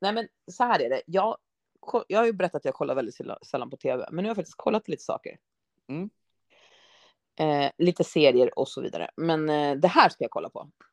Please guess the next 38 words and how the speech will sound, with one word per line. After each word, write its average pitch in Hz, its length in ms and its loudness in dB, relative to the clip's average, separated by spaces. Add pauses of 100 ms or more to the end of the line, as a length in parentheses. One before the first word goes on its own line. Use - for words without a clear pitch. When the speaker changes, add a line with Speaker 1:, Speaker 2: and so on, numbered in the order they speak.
(260)
Speaker 2:
Det 208 220 -4
tycker - 200 -8
jag - 80 -4
verkligen. - 360 -8 (540)
Sen 135 220 6
är 135 100 10
det, 135 120 8
alltså, 127 200 -6
det 127 100 -2
är 127 160 0
så 127 120 -6
här, 113 120 2
det 117 200 -6
är 127 60 -6
en 123 120 -8
reality, 113 480 0
så - 120 -12
de 107 260 -12 (200)
pratar 110 340 2
ju 92 160 -6
extremt - 600 -10
mycket. - 220 -16
Och 95 100 4
jag 104 80 6
är 101 40 2
så - 100 -6
här, - 200 2
"Usch, 139 160 2
vad 98 180 0
ni 95 80 -6
pratar." 92 480 -4 (280)
Så - 120 -10
det 120 100 4
kan 95 140 0
Speaker 1:
Mm. 101 80 0
Speaker 2:
man 95 120 -2
spola 90 260 -6
förbi. 82 320 -6